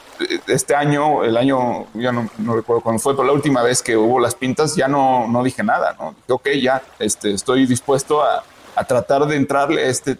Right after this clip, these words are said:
asunto y tratar de entenderlo y vamos a abrir el diálogo porque urge". Y yo también, este, créeme que me, o sea, obviamente creo que todos los hombres, la,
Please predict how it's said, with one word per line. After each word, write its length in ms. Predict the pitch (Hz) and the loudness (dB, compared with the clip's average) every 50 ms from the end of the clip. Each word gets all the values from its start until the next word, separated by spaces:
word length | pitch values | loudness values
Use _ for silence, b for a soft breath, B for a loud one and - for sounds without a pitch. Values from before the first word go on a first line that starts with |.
| _ - | _ -4
asunto 520 | - 107 - - 143 135 131 123 - 139 147 | -4 -2 -2 0 0 0 0 2 2 2 2
y 240 | 135 117 107 101 104 | 2 2 0 0 -2
tratar 300 | - 104 101 - 117 131 | -2 -2 -2 0 0 0
de 60 | 139 | 2
entenderlo 580 | 139 117 - 110 110 107 117 123 131 139 143 131 | 0 0 0 0 0 2 2 2 2 2 2 2
y 60 | 120 | 2
vamos 300 | 107 113 120 135 135 - | 2 0 0 0 0 0
a 180 | 120 113 104 95 | 0 0 0 0
abrir 360 | - - 107 110 117 127 135 | 0 0 2 2 2 2 2
el 120 | 135 123 | 2 2
diálogo 320 | 123 127 127 131 139 147 139 | 2 2 2 2 2 0 0
porque 480 | - 110 101 - - 104 98 95 95 - _ _ _ _ _ _ _ - | -2 -4 -6 -6 -4 -4 -4 -4 -6 -12 _ _ _ _ _ _ _ -2
urge". 340 | - 151 156 151 - 98 - - _ _ _ _ _ - - - - - - - - - - - | 0 2 2 2 0 -2 -6 -8 _ _ _ _ _ -20 -20 -20 -20 -20 -20 -20 -20 -20 -14 -6
Y 120 | 117 120 | -4 0
yo 160 | 110 131 139 139 | 2 2 2 2
también, 520 | 135 - 127 131 131 131 135 151 165 110 - | 2 0 0 0 0 0 0 0 -2 -2 -2
este, 300 | 117 110 - - - 113 107 104 101 101 - 107 - _ - - - - | -4 -4 -4 -4 -2 -2 0 0 -2 -2 -6 -8 -10 _ -16 -20 -20 -10
créeme 300 | - 104 120 131 143 131 | -4 -2 0 2 0 0
que 160 | 104 127 117 | 0 0 2
me, 220 | 107 107 104 95 - - 95 85 - - | 2 2 2 0 -4 -8 -10 -10 -10 -10
o 60 | - | -10
sea, 160 | - - 107 | -6 -2 0
obviamente 580 | 110 113 117 123 123 123 120 - 123 123 107 - - _ _ _ - 107 - | 2 2 2 2 2 0 -2 0 0 -2 -2 -2 -6 _ _ _ -10 -10 -6
creo 160 | - 131 139 | -2 -2 -2
que 80 | 135 131 | -2 -2
todos 240 | - - 135 147 147 | -2 -2 0 0 2
los 180 | 131 117 - | 0 0 0
hombres, 300 | 127 123 123 127 123 120 | 0 0 0 0 0 0
la, 120 | 120 110 | 0 2